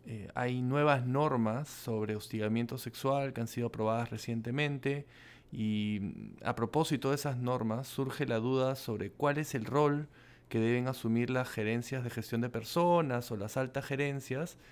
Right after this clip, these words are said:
para que se alcancen los objetivos de estas normas, ¿no? Que son básicamente generar un contexto de respeto dentro de las organizaciones.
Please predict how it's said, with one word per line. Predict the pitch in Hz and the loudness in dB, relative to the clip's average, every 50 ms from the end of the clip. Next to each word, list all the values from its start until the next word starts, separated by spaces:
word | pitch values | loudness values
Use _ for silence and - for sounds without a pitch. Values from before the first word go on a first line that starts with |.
| - - - - - - - | -20 -20 -20 -20 -16 -6 0
para | 117 113 113 107 | 2 2 2 2
que | 117 117 | 2 0
se | - 120 | 0 0
alcancen | 107 - 135 143 143 - 147 139 | 0 2 0 0 0 0 -2 -2
los | 131 - | -2 -2
objetivos | 120 - - 113 104 - 175 208 202 135 110 117 | -4 -4 -2 -4 -4 -2 0 0 0 0 -2 -2
de | 117 | -4
estas | 113 - - 117 113 | -6 -6 -6 -6 -2
normas, | 123 131 123 104 - - 113 - | -2 -2 -2 -2 -4 -8 -10 -10
¿no? | 117 - 76 - | -10 -10 -10 -8
Que | 110 | -10
son | 110 - 127 123 123 127 120 | -8 -4 -2 -2 -2 0 0
básicamente | 123 131 139 127 - 120 120 123 127 120 - 135 | -2 -2 -2 -2 -2 0 0 0 0 -2 -4 -6
generar | - - 117 107 104 107 110 | -6 -4 -4 -4 -2 -4 -4
un | 123 123 | -4 -4
contexto | - - 107 - 117 117 - - - 127 120 | -4 -4 -4 -2 -2 -4 -4 -2 -2 -2 -2
de | 110 | -2
respeto | 104 107 92 - - 135 123 - 120 113 | -2 -6 -6 -2 0 0 0 2 0 0
dentro | 107 104 - 104 | 0 -2 -4 -6
de | 98 | -6
las | 95 - - | -6 -6 -6
organizaciones. | 107 101 101 104 95 104 104 - - 110 104 101 92 - - - | -6 -6 -6 -6 -8 -8 -8 -6 -6 -6 -6 -6 -8 -10 -14 -18